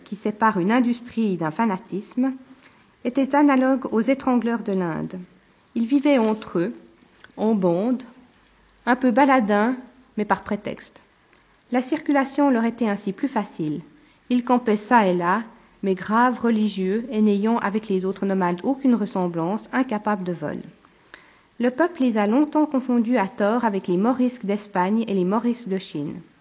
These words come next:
Les morisques d'Espagne étaient faux monnayeurs, les morisques de Chine étaient fidous. Rien de pareil chez les Comprachicos. C'étaient d'honnêtes gens.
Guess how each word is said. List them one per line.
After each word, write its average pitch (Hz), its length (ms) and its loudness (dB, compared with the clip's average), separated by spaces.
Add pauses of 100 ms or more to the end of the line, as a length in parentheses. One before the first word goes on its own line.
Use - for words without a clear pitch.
(560)
Les 196 80 0
morisques 294 400 2
d'Espagne 247 600 2
étaient 190 200 -2
faux 254 180 -2
monnayeurs, 202 640 2
les 180 120 -2
morisques 214 420 -2
de 196 100 -2
Chine 202 340 -2
étaient 185 200 -6
fidous. - 360 -8 (420)
Rien 214 180 0
de 202 40 0
pareil 202 360 0
chez 180 140 -6
les 170 80 -4
Comprachicos. - 800 -10 (320)
C'étaient 196 260 -2
d'honnêtes 240 360 2
gens. 240 280 -2